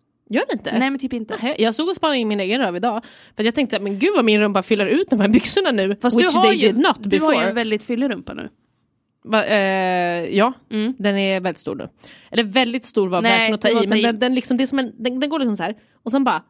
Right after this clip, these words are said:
Speaker 1: plupp, kommer ut en
Speaker 2: Ja.
Speaker 1: liten plupp, plupp
Speaker 2: Men vet
Speaker 1: i
Speaker 2: du vad som är
Speaker 1: rumpan,
Speaker 2: grejen?
Speaker 1: så.
Speaker 2: Du har en liten så här, du har ju en liten äppelstjärt, har du ju.
Speaker 1: Jag hatar när man säger så. En apple bottom.
Speaker 2: Ja.
Speaker 1: Man bara, vad, vad är det
Speaker 2: Det
Speaker 1: ens?
Speaker 2: finns ju päronrumpa.
Speaker 1: Och den är väl inte lika bra?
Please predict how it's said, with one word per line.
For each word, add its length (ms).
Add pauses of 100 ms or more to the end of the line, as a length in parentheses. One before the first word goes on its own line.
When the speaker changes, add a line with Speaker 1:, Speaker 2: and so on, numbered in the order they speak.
(120)
Speaker 1:
plupp, 400
kommer 200
ut 120
en 140
Speaker 2:
Ja. 40
Speaker 1:
liten 260
plupp, 380
plupp 100
Speaker 2:
Men 100
vet 140
Speaker 1:
i 40
Speaker 2:
du 80
vad 100
som 100
är 40
Speaker 1:
rumpan, 80
Speaker 2:
grejen? 180
Speaker 1:
så. 0
Speaker 2:
Du 60
har 200
en 100
liten 360
så 80
här, 300
du 100
har 100
ju 60
en 60
liten 340
äppelstjärt, 920 (140)
har 180
du 80
ju. 100 (220)
Speaker 1:
Jag 60
hatar 480
när 60
man 80
säger 120
så. 200 (480)
En 60 (100)
apple 400
bottom. 680
Speaker 2:
Ja. 180
Speaker 1:
Man 100
bara, 100
vad, 360
vad 100
är 160
det 60
Speaker 2:
Det 60
Speaker 1:
ens? 180
Speaker 2:
finns 280
ju 80
päronrumpa. 1120
Speaker 1:
Och 120
den 200
är 40
väl 120
inte 160
lika 140
bra? 220